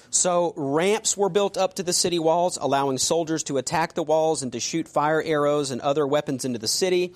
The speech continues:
Scaling ladders lifted armies over the walls into the city. Battering rams were used to destroy the city gates. Fires at the base of the walls weakened the sandstone bricks. Tunnels were dug under the walls to further weaken the walls.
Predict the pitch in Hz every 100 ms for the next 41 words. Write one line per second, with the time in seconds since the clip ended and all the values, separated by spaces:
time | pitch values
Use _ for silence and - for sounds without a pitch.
0 | - - - - - - 170 185 185 160
1 | 156 160 170 170 147 131 160 156 160 156
2 | 156 151 - 139 131 117 139 160 165 -
3 | 170 160 156 - 165 165 160 - - -
4 | 110 139 165 185 185 175 165 165 165 135
5 | 135 127 143 156 - 127 123 - - 156
6 | 165 147 139 156 123 113 147 165 165 -
7 | - - - - - 185 165 180 190 185
8 | 165 - 139 139 139 165 170 - 156 143
9 | 139 151 151 131 117 156 170 185 165 139
10 | 135 - 151 151 - 147 135 143 160 160
11 | - - _ - _ _ - 180 196 190
12 | 156 135 139 151 147 - 175 190 190 208
13 | 190 170 170 170 180 190 - - 135 -
14 | 165 165 165 135 156 165 175 170 170 170
15 | 180 190 185 -